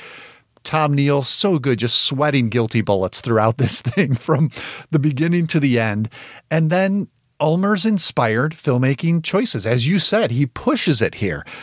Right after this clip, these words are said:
Another moment that could have been a great noir touch or even scene is the vision that Roberts has when he's looking in the car's rearview mirror a-, and he sees the woman he's pursuing who left him from New York. He sees her on stage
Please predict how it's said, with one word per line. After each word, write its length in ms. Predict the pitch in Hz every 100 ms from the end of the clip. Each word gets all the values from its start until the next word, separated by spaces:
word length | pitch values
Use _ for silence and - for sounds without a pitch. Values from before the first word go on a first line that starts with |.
| - - -
Another 340 | 127 165 180
moment 340 | 165 170 160 156
that 240 | 139 120
could 180 | - 165
have 120 | 185
been 380 | 117 110 104 107 -
a 80 |
great 420 | 120 123 123 120 -
noir 280 | 123 127
touch 340 | 127 - 127 -
or 80 | 117
even 260 | 123 120
scene 600 | 101 - 151 147 110 104 -
is 280 | 131 123
the 100 | 107
vision 440 | 107 123 123 156 170
that 120 | 165
Roberts 460 | 135 139 160 156 -
has 360 | 135 147 156
when 120 | 123
he's 160 | 117 113
looking 260 | 120 127 123
in 80 |
the 80 | 117
car's 400 | - 123 117 123
rearview 480 | 110 113 120 120 117
mirror 420 | 107 104 131 160 - - - - -
a-, 160 | 117 -
and 100 | 123
he 220 | 113 127
sees 540 | 117 - 135 131 127 113
the 80 |
woman 260 | 113 123 139
he's 260 | 131 120 -
pursuing 680 | - 127 117 - 123 143 135
who 100 | 120
left 360 | 104 107 -
him 200 | 139 139
from 180 | 127 117
New 60 | 110
York. 360 | 104 110 135
He 120 | -
sees 240 | 120 139 120
her 120 | 123
on 120 | 113
stage 580 | 117 - 107 117 143 -